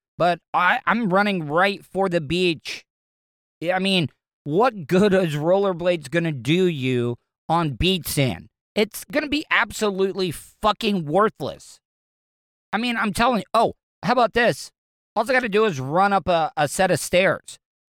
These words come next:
because they showed video of the guys jumping down the stairs. How easily are you gonna be able,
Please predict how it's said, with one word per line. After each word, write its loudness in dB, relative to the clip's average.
because -2
they 2
showed 2
video 2
of 0
the -6
guys 0
jumping 0
down -2
the -4
stairs. -6
How 0
easily -2
are 4
you -2
gonna -2
be 0
able, 2